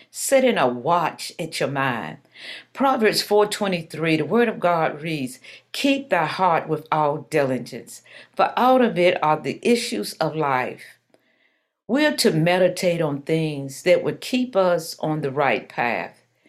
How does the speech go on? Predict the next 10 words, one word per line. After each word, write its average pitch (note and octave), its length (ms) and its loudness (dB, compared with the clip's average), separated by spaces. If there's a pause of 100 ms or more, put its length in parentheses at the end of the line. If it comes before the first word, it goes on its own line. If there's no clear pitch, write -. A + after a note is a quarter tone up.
(360)
Everything A#3 760 2
that F3+ 320 2
we F#3+ 260 0
have D3+ 400 -2
created, G3 1120 0 (460)
everything G#3+ 560 0
that F3 160 -4
we F#3 160 -6
have D#3+ 240 -2
made, C3 800 -4